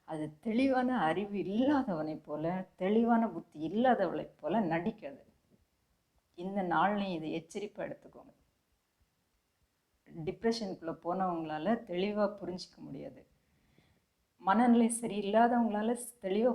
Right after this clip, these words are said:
புரிஞ்சிக்க முடியாது, தெளிவா அறிஞ்சிக்க முடியாது காரியங்களை.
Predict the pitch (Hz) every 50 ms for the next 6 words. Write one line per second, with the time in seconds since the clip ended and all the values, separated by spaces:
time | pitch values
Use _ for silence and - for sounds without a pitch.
0 | 254 - 190 202 202 196 196 - 175 165 160 156 147 160 165 190 233 240 240 -
1 | - 175 175 190 208 214 214 185 165 - - 185 180 190 190 - 208 156 151 147
2 | 156 165 - 156 - - 160 143 - 143 139 139 131 -